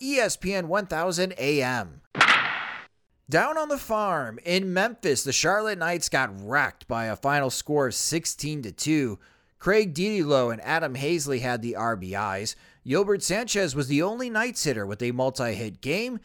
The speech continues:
Jason Billis did not record an out. He started the game and gave up three hits, six earned runs, on three walks. So all six batters that he faced scored. Yikes.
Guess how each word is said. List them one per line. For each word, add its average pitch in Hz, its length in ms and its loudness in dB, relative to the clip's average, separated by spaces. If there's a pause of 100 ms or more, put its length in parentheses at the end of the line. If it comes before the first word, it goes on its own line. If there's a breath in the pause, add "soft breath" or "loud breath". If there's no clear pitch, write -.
(300 soft breath)
Jason 202 460 0
Billis 165 440 2
did 143 140 -2
not 147 340 0
record 170 480 0
an 139 200 0
out. 135 380 -2
He 139 180 -4
started 180 500 2
the 175 80 2
game 120 460 -2 (360 loud breath)
and 139 140 -2
gave 151 180 8
up 131 220 4
three 214 320 0
hits, 143 500 0
six - 480 2
earned 139 300 -6
runs, 120 400 -4 (280)
on 127 340 -2
three 131 460 -2
walks. 101 460 -2
So 110 120 -4
all 165 360 0
six - 280 -2
batters 156 460 0
that 120 160 -2
he 117 100 -2
faced 104 640 -6 (340)
scored. 107 760 -2 (460)
Yikes. 101 840 -4